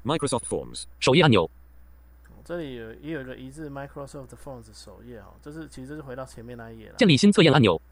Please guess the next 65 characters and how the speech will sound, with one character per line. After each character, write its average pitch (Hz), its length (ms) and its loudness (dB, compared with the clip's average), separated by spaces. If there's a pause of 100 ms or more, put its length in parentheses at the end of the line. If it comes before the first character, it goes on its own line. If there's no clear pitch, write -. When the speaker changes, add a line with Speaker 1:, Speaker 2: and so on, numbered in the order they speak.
(160)
Speaker 3:
然 110 100 -20
后 120 60 -16
再 156 300 -4
来 135 60 -8
呢， 131 220 -10
这 147 80 -16
边 139 200 -12
建 147 180 -14
立 139 80 -14
新 135 180 -18
测 135 220 -14
验。 123 220 -16 (180)
Speaker 2:
建 240 100 4
立 160 80 6
新 208 140 4
表 139 100 4
单 185 120 6
按 175 80 6
钮。 92 160 6
Speaker 3:
建 147 160 -8
立 143 80 -12
新 135 200 -18
表 117 200 -12
单， 110 280 -16
那 117 80 -16
有 127 60 -14
没 135 40 -14
有 147 60 -14
发 151 180 -8
现 147 200 -14 (140)
它 143 100 -16
跟 143 160 -16
刚 147 200 -12
才 120 200 -12
的 113 200 -14
页 131 160 -16
面 127 180 -16
就 120 100 -18
不 123 180 -20
一 104 100 -20
样 107 180 -18
了 92 60 -20
哦？ 87 100 -20 (600)
哦， 120 60 -20
它 143 120 -10
把 143 220 -8
这 180 180 -12
两 135 140 -8
个 117 60 -14
选 113 180 -18
项 131 160 -14
分 117 200 -18
开 107 220 -18
来 80 160 -18
了 - 200 -20
哦。 - 60 -20 (600)
那 214 80 -8
我 208 40 -8
们 160 80 -12
再 185 100 -6
按 180 100 -6
Tab 180 160 -8
会 131 180 -12
看 143 160 -12
到 127 260 -10